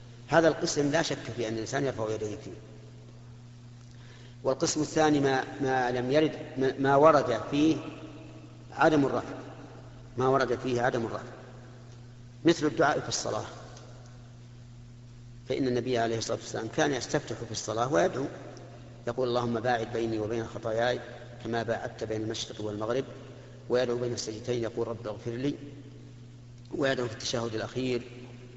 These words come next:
ولا يرفع يديه. وكذلك في خطبة الجمعة يدعو ولا يرفع يديه إلا في الاستسقاء أو الاستصحاء، هذا أيضًا لا، هذا لا يرفع،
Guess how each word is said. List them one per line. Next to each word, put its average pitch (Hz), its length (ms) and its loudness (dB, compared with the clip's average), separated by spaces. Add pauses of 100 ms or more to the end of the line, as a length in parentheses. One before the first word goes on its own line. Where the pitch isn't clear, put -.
(180)
ولا 165 240 10
يرفع 110 240 2
يديه. 101 340 -6 (1600)
وكذلك 147 480 8
في 135 140 2
خطبة 123 360 -2
الجمعة 117 360 -2
يدعو 117 360 2 (800)
ولا 131 200 6
يرفع 117 320 2
يديه 113 280 -2 (480)
إلا 147 180 8
في - 60 0
الاستسقاء 120 600 0
أو 143 120 4
الاستصحاء، 120 640 0 (1160)
هذا 147 380 4
أيضًا 143 260 0 (100)
لا، 135 420 2
هذا 139 300 2
لا 143 100 8
يرفع، 143 280 4